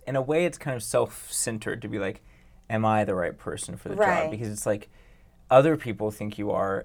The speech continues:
Speaker 1: and actually they're counting on you doing this.
Speaker 2: Mm-hmm.
Speaker 1: So you better just go out and do it.
Speaker 2: Mm-hmm.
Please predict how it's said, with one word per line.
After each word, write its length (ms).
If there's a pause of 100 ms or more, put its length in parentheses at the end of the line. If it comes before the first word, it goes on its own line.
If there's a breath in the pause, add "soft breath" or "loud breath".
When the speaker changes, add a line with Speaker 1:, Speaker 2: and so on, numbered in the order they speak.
Speaker 1:
and 240
actually 340
they're 200
counting 480
on 160
you 80
doing 320
this. 440
Speaker 2:
Mm-hmm. 200 (280)
Speaker 1:
So 140
you 80
better 220
just 160
go 100
out 160
and 100
do 140
it. 240 (160)
Speaker 2:
Mm-hmm. 220